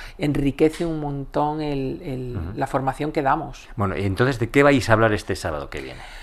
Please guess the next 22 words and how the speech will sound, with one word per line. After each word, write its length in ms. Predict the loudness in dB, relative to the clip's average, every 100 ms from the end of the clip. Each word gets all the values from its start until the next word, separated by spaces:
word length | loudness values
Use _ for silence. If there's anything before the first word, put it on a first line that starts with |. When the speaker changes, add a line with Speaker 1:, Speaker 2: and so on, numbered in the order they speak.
| -2 8
Speaker 1:
Bueno, 180 | 8 10
pues 160 | 8
Speaker 2:
Hoy 80 | 10
es 60 | 8
Speaker 1:
estamos, 240 | 10 10
Speaker 2:
jueves, 240 | 12 12
Speaker 1:
esta, 240 | 10 10 10
Speaker 2:
¿qué 80 | 10
vais 180 | 8 8
a 60 |
hablar 220 | 6 8
Speaker 1:
es-, 60 | 6
Speaker 2:
este 100 | 6
Speaker 1:
es-, 60 | 6
Speaker 2:
sábado 160 | 6
Speaker 1:
este 80 | 8
Speaker 2:
que 80 | 8
Speaker 1:
sí, 160 | 10 8
Speaker 2:
viene? 180 | 8
Speaker 1:
nos 160 | 4 6
toca 640 | 8 12 12 12 12 12
comunicación 880 | 10 10 10 12 12 12 12 10 8